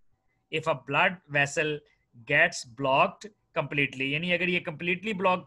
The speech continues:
हो जाएगा, it will be a heart attack। अगर उसका रिड्यूस्ड ब्लड फ्लो होगा तो it can cause angina, that is a chest pain। तो ये, ये एक प्लेक है जो यहाँ पर आपको नजर आ रहा है, जिसकी वजह से आर्टरीज जो हैं,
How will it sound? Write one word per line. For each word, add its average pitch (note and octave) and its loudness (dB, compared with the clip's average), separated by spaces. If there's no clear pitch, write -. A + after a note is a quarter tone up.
हो F3 -2
जाएगा, F3+ 4
it C#3 0
will C3+ -10
be C#3 -4
a C3+ -2
heart D3 2
attack। F#3 4
अगर D3 -2
उसका D3+ 2
रिड्यूस्ड D3+ -2
ब्लड D3 -2
फ्लो C#3+ -6
होगा C3+ -4
तो D3 -10
it C#3 -4
can C3+ -2
cause C#3+ 0
angina, C3+ -2
that B2 -6
is C#3 -2
a F#3+ 0
chest - -2
pain। A2 -8
तो E3+ -8
ये, G#3+ 4
ये G3 2
एक - -4
प्लेक E3 0
है E3 6
जो D#3+ -6
यहाँ C#3+ -2
पर C#3+ -2
आपको C#3 -4
नजर D3 -2
आ D#3+ 4
रहा E3+ 4
है, E3 4
जिसकी D3+ -8
वजह C#3 0
से C#3 -4
आर्टरीज C#3 -2
जो D3+ -4
हैं, C#3+ -4